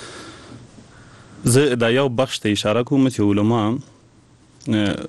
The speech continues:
د هر چا، آه، د خوښیو په مراسمو کې، خاصتاً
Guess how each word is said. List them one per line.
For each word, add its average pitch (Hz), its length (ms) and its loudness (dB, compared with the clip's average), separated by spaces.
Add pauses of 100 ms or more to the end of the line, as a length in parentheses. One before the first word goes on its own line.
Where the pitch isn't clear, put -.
(200)
د 113 220 0 (400)
هر 143 120 0
چا، 131 440 0 (540)
آه، 104 220 0
د 98 140 0 (380)
خوښیو 117 320 0
په 107 100 -4
مراسمو 98 520 0
کې، - 100 -12
خاصتاً 95 580 -2